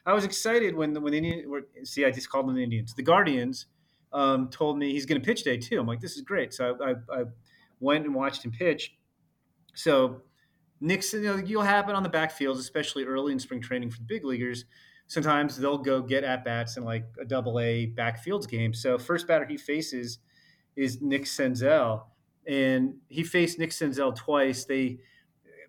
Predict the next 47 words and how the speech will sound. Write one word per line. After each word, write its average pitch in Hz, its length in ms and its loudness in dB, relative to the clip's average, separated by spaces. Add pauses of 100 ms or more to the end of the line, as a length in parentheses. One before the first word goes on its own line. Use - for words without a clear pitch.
(260)
kind 180 300 0
of 135 260 0
had 151 220 4
him 135 100 0
face 143 320 -2
batters 131 400 0
and 123 80 -12
throw 127 140 -6
pitches. 120 420 -6
I 123 40 -4
mean, 120 120 -4
he 131 60 -2
got 135 320 0 (1160)
not 151 360 0
ten 196 200 0
outs 127 360 2
'cause 127 140 -4
he, 139 120 0
one 151 280 0
guy 170 160 6
reached 143 320 0
against 131 280 -2
him 131 80 0
on 123 100 0
a 113 60 0
walk 113 440 0 (340)
and 127 60 -6
got 123 160 0
caught 123 240 -2
stealing, 123 420 0
but 113 120 -4
he 131 80 -2
got 131 400 0 (360)
ten 147 220 -2
outs 117 340 -2
in 120 100 -6
two 123 220 -4
innings. 117 420 -4 (520)
And, 139 300 2
and 156 120 2
he 180 120 4
made 202 160 6
Nick 185 140 0
<laughs> - 20 -8
Senzel 160 760 0
look 139 220 -4
like, 131 340 0